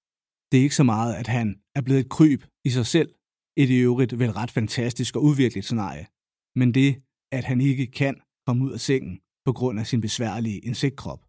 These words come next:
En krop, som han ikke kender. Så hvad bekymrer han sig om? Jo, at komme for sent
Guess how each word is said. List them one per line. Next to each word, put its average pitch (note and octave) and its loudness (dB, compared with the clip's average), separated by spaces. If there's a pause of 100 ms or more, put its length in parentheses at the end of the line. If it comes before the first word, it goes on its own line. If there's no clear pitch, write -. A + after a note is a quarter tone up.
(520)
En C#3 0
krop, C3 -6 (240)
som B2+ 0
han A#2 -2
ikke B2 -4
kender. A#2 -2 (760)
Så C3 0
hvad C3 -2
bekymrer D#3 2
han A#2+ 0
sig A#2+ -4
om? C3+ -4 (760)
Jo, B2+ 2 (420)
at C3+ -6
komme B2 -2
for A#2 -6
sent A#2 -4